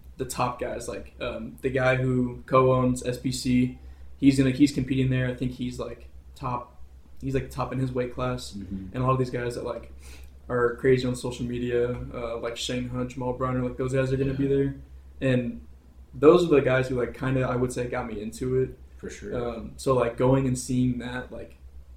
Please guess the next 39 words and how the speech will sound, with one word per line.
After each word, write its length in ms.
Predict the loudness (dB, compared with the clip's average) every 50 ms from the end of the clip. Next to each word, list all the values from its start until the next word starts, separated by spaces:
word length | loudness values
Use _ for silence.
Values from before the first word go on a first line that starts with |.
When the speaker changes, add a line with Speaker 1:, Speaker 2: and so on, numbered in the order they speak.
| -20 -20 -20 -18 -8
Speaker 1:
I 60 | -2 2
wanna 160 | 2 4 2
compete 300 | 2 -4 -2 0 0 0
against 320 | 0 -2 -6 -8 -12 -12
them. 180 | -14 -14 -16 -16 -12
Like, 300 | -10 -10 -10 -10 -10 -14 -14 -14 -14 -14 -14 -14 -14 -14 -14 -14 -14 -14 -14 -14 -14 -16 -14 -16 -16 -16 -8 -6
like, 140 | -2 0
I 40 | 2
don't 140 | 4 4 6
wanna 140 | 4 4 2
sit 160 | 0 0 0
there 140 | 0 -2 -2
and 100 | -4 -4
watch 240 | -2 -2 -2 -2 -4
them. 160 | -4 -2 0
Obviously, 320 | 0 0 0 -2 -2 -4
that's, 280 | -4 -4 -4 -6 -8 -6
that's 220 | -4 -4 -2 0
where 100 | 0 2
I'm 80 | 2 2
at 100 | 0 -4
right 140 | -8 -8 -4
now, 280 | -2 -2 0 0 -2 -2
but, 320 | -4 -4 -6 -8 -8 -10 -14 -16 -18 -18 -20 -20 -20 -16 -8 -6
um, 440 | -4 -4 -4 -4 -6 -8 -10 -12 -14 -16 -16 -18 -20 -20 -20 -20 -18 -18 -16 -16 -16 -18 -18 -18 -20 -6 2
it 80 | 6 6
would 100 | 6 6
just 140 | 4 0 -2
be 100 | -2 -2
cool 240 | 0 0 0 2
to 80 | 2 2
go 240 | 4 4 6 6 4
and 100 | 2 0
see 240 | -2 -2 -2 -2 0
what 240 | 0 -2 -2 -2
the 100 | -4 -4 -2
atmosphere 500 | -4 -4 -4 -6 -8 -6 -4 -2 -2 -2 -2
of 60 | -4
a, 80 | -6